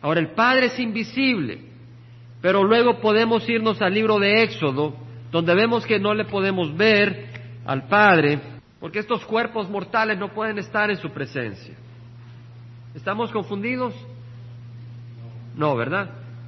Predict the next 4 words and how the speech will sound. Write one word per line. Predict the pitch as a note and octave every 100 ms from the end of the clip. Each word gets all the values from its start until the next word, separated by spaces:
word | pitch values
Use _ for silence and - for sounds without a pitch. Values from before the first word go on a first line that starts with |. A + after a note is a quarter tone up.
| -
Amén. | A#2 C3+ D#3+ C3+ G#2 - - - - - - - - - - - - - - - - - - - - - - - - - - -
Son | - G3 G#3+
doctrinas | A3 A3 A3+ A3 E3+
básicas. | D#3+ A3 A3 E3+ - G#2 - -